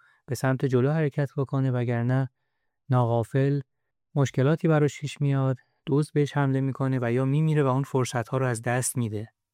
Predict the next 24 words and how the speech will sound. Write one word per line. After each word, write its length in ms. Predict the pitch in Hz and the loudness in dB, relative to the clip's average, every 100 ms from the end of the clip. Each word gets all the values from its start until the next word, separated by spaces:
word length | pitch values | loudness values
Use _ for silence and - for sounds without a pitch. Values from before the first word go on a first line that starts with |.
| _ _ _ _ _ _ _ _ | _ _ _ _ _ _ _ _
خب، 240 | - 185 | -2 0
بیشتر 280 | - - 151 | 0 -2 0
از 140 | 147 147 | 2 2
این 100 | 165 | 2
توضیح 380 | 143 135 160 151 | 2 0 0 0
ندم، 480 | 165 175 170 170 - _ _ _ - | 0 0 0 -2 -4 _ _ _ 2
بریم 280 | 151 156 | 4 4
خود 180 | 143 156 | 2 2
ابیات 460 | 147 131 123 143 170 | 4 4 2 0 2
رو 120 | 165 | 0
بخونیم 360 | 156 - 151 147 | 0 0 0 2
و 40 | |
هر 180 | 139 143 | 2 2
جا 100 | 127 | 2
که 100 | 135 | 2
نیاز 360 | 131 123 113 | 2 2 0
بود 180 | 113 165 | 0 0
مکث 320 | 151 156 160 - | 2 0 -2 -4
می‌کنیم 380 | 139 147 143 | -2 0 2
و 220 | 143 139 135 | 0 0 0
راجع 200 | 123 127 | 0 0
بهش 140 | 131 | 0
صحبت 440 | - 117 123 120 | -2 -2 0 0
می‌کنیم. 520 | 117 110 113 113 110 | -2 -2 -2 -2 -2